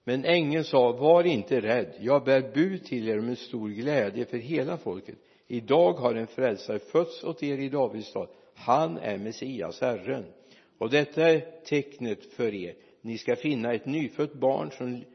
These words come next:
är lindat och ligger i en krubba." Och plötsligt där, tillsammans med ängeln,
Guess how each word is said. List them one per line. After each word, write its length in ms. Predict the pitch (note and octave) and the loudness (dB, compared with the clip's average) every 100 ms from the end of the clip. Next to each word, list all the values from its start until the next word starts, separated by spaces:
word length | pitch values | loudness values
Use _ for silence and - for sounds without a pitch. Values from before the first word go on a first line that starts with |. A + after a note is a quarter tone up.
| _ _ - | _ _ -6
är 140 | A2 | -4
lindat 540 | A#2+ D3 A#2 G2+ A2+ B2+ | 0 0 0 -2 -2 -4
och 80 | |
ligger 300 | A#2 A2+ G2 | -4 -6 -4
i 40 | G#2 | -4
en 100 | G#2+ | -4
krubba." 460 | B2 G#2+ F2+ F2 - _ _ _ _ _ | -6 -6 -6 -12 -14 _ _ _ _ _
Och 180 | - - | -10 -10
plötsligt 760 | - F3 F#3+ G#2+ - - F#3+ - | -2 6 8 6 2 -4 -4 0
där, 320 | G#2 F2 - - _ _ _ _ _ _ _ _ _ _ - | -2 -2 -12 -18 _ _ _ _ _ _ _ _ _ _ -6
tillsammans 760 | D3 - E3 F3+ F3+ F3 - | -6 2 4 4 0 -2 -4
med 240 | D3 C3+ D3 | 0 0 2
ängeln, 440 | B2+ G2+ G#2 G2 | -2 -2 -6 -8